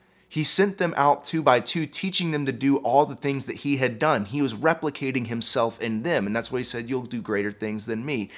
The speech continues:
He empowered them to do the things, to bring the reality of heaven to manifest in this plane of consciousness. He gave them all authority to do those things and to go out. And he said, "Take nothing."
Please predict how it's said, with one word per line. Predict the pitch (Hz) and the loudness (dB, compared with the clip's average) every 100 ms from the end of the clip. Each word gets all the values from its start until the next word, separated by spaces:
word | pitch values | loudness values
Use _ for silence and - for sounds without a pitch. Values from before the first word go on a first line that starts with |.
| - | -20
He | - 143 131 | 0 4 4
empowered | 127 - - 175 180 175 131 104 | 4 -2 2 4 6 6 4 2
them | 107 107 | 0 0
to | 110 | -2
do | 110 104 135 196 190 | -6 0 2 2 2
the | 123 | 0
things, | 92 104 92 101 120 - - - - | -2 -4 -2 -4 -8 -12 -18 -18 -6
to | 127 | -6
bring | - 123 156 202 196 170 - | -2 2 2 4 2 2 0
the | 120 | 0
reality | 120 107 120 160 127 117 | 2 2 4 2 2 -2
of | 101 | -2
heaven | 101 98 107 | -4 -2 -2
to | 107 | 0
manifest | 104 104 104 - 95 - | 0 -2 -4 -4 -6 -4
in | 95 92 | -4 -2
this | 104 101 | -2 -4
plane | - _ - 104 110 101 | -8 _ -8 -4 -2 -4
of | 95 | -8
consciousness. | - 95 95 92 104 110 - - - - | -6 -6 -6 -8 -8 -10 -12 -16 -18 -10
He | - 139 | -2 -2
gave | 113 151 190 151 | 2 2 2 0
them | 143 139 - | -6 -4 2
all | 135 156 160 | 6 8 8
authority | 131 139 147 143 | 6 2 2 2
to | 135 123 | 0 -2
do | 127 185 | 0 0
those | 175 104 104 | 2 0 -2
things | - 98 127 - | -4 -4 -6 -6
and | 113 | -4
to | 104 | -2
go | 110 123 | 2 4
out. | 113 98 135 - _ _ _ _ - - | 4 4 2 -4 _ _ _ _ -8 -2
And | |
he | 156 | -2
said, | 151 147 | -2 -4
"Take | - 156 101 | -4 -4 -4
nothing." | 95 117 - 64 | -4 -6 -8 -14